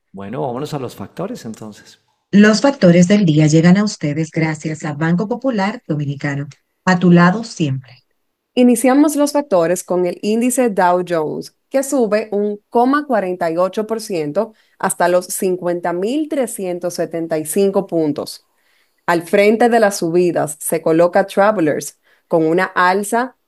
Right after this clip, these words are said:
Speaker 3: del uno coma treinta y uno por ciento por el uno coma veintiséis que avanza American Express. En el lado negativo, tenemos a Coca-Cola, que baja un uno coma veintisiete por ciento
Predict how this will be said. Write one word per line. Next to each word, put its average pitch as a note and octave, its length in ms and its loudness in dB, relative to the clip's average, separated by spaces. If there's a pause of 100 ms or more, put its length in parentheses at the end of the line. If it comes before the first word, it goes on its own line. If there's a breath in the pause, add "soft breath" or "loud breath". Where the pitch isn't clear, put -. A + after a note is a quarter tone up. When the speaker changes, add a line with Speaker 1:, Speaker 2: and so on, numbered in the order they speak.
Speaker 3:
del E3+ 380 -2
uno C#4+ 340 0
coma A3+ 320 -2
treinta F#3 340 -4
y E3 100 -4
uno E3+ 240 -4
por G#3 140 -8
ciento F3 560 -4 (340)
por A#3 200 4
el A3+ 200 2
uno C#4+ 340 0
coma C4+ 300 -2
veintiséis B3 760 -4
que A3+ 220 2
avanza F#3 600 0
American D#3+ 640 -4
Express. D#3 540 -4 (920)
En F#3 140 2
el E3+ 140 2
lado F3+ 220 2
negativo, G#3 720 -4 (220)
tenemos F#3+ 440 0
a F3 120 0
Coca-Cola, E3+ 720 0
que F3 140 0
baja F#3+ 360 2
un G3+ 320 -4
uno C#4 440 -2
coma A#3 440 0
veintisiete F#3 840 -2
por E3+ 200 -6
ciento A#3+ 600 -2